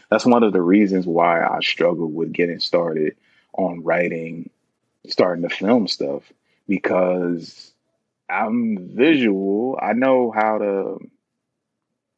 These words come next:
I know how to make stuff look how I want it to look.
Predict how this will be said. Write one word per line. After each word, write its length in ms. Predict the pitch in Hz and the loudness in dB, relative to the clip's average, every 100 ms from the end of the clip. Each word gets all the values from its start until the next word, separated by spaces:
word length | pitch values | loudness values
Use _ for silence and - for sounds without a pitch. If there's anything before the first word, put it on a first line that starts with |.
| _ _ _ _ _ _ _ _ - | _ _ _ _ _ _ _ _ -4
I 100 | 113 | 0
know 120 | 139 | 2
how 100 | 139 | 4
to 100 | 127 | 4
make 300 | 117 123 117 | 4 2 0
stuff 260 | - 117 82 | 0 0 0
look 320 | 85 107 - _ _ _ _ _ _ _ - | 0 0 -2 _ _ _ _ _ _ _ -6
how 280 | 107 95 | -2 0
I 80 | 90 | 0
want 260 | 90 95 95 | -2 -2 -6
it 120 | 87 | -6
to 120 | 85 | -6
look. 480 | 82 95 120 - - | -2 0 0 -2 -16